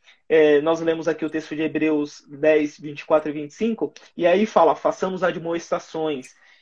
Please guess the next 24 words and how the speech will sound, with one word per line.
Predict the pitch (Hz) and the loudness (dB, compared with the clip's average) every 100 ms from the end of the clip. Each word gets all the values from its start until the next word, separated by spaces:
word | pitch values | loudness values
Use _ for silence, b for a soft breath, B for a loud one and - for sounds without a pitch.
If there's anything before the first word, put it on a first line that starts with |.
| b | b
E | 151 | 2
aí | 143 165 | 4 4
eu | 185 | 4
quero | 180 185 | 4 2
frisar, | 190 202 202 165 147 135 147 175 202 | 2 0 0 0 2 4 6 6 4
veja | 175 202 | 2 2
bem, | 190 156 156 165 | 2 2 0 -2
pessoal, | 156 147 - 131 120 - _ _ _ - | -6 -6 -2 -2 -2 -4 _ _ _ -6
é, | 139 135 131 123 - | -2 -2 -2 -6 -2
pega | 151 151 | 4 6
a | |
visão, | 202 254 220 190 160 | 6 4 6 4 2
hein? | 175 196 _ _ b _ _ | -2 -6 _ _ b _ _
É, | - 151 151 | -2 -2 0
a | 160 | 4
admoestação | 214 220 190 170 170 147 - 165 151 | 4 4 2 0 -2 -4 -4 -2 0
aqui | 139 - 151 | -2 -4 -8
que | 151 | -8
fala | 147 170 180 160 - - | 0 4 6 4 2 -2
não | 156 170 220 233 202 | -6 4 6 8 6
é, | 175 180 180 180 - | 6 6 6 4 6
é, | 165 160 156 | 8 8 8
a | 147 | 4
repreensão, | 170 156 - 160 160 151 - 170 165 165 | 0 -2 0 0 0 -6 -6 -2 0 0